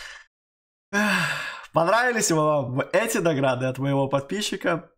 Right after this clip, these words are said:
Ну и, как я уже сказал, из этих наград половина точно железно будет уже в нашем танкофонде. Поэтому поддержите данный видос лайками, если вы ждете танкофонд.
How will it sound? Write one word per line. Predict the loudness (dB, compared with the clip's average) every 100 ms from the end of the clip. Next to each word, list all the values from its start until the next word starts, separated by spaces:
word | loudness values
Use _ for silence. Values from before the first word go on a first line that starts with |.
| _
Ну | 0 2
и, | 4 2 2 2 0
как | 0 0
я |
уже | 0
сказал, | 0 0 2 0 0 -6 _ _ _ -2
из | -2 -2 -6 _ _ _ _ _ _ -2
этих | -2 -2 -8 -14 _ _ -4
наград | 0 2 2 0 -8 -20 -2
половина | 2 2 2 0 0 -2 -6 -16 -20 _ -2
точно | 0 0 0 -2 -4 -8 -20 -20 -20 _
железно | -2 0 2 0 -2 -4 -8 -20 _ -8
будет | -2 0 0 -4 -10 -20 _
уже | -8 -2 -2
в | -2
нашем | -4 -6 -8
танкофонде. | -10 -8 -10 -10 -10 -10 -2
Поэтому | 0 0 0
поддержите | 2 2 2 2 2
данный | 2 2
видос | 2 2 2
лайками, | 0 0 -2
если | -2 0
вы | 0
ждете | 0 -2 -2
танкофонд. | -2 0 0 0 -2 -4